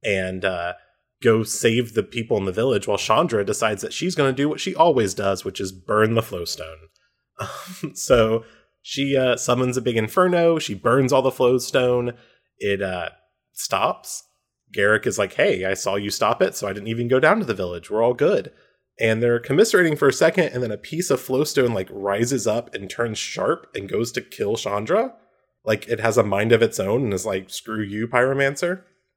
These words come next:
Uh, and right before it hits her, she's saved by Nico Aris, who is also here. <laughs> They are, uh, they show up to save Chandra and explain that they're looking for Kaya because they're being hunted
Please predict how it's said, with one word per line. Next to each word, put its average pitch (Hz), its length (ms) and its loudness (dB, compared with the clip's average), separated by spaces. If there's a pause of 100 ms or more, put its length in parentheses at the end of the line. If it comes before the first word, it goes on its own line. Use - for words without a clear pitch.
(760)
Uh, 117 240 4
and 117 200 4
right 120 160 4
before 156 300 4
it 143 60 0
hits 214 180 0
her, 147 260 2 (460)
she's 202 280 -2
saved 240 460 2
by 107 320 0 (300)
Nico 127 680 2
Aris, 233 600 2 (440)
who 147 140 -4
is 220 120 -4
also 190 360 4
here. 95 400 2
<laughs> - 920 -14
They 160 100 2
are, 143 220 4
uh, 131 180 2 (380)
they 147 160 6
show 185 240 4
up 214 340 2 (240)
to 156 140 6
save 151 280 0
Chandra 156 540 4
and 110 140 -6
explain 127 340 -2
that 123 160 -6
they're 131 160 0
looking 123 380 -2
for 139 180 -2
Kaya 113 500 -2
because 95 300 -10
they're 110 160 -2
being 113 280 -2
hunted 120 520 -4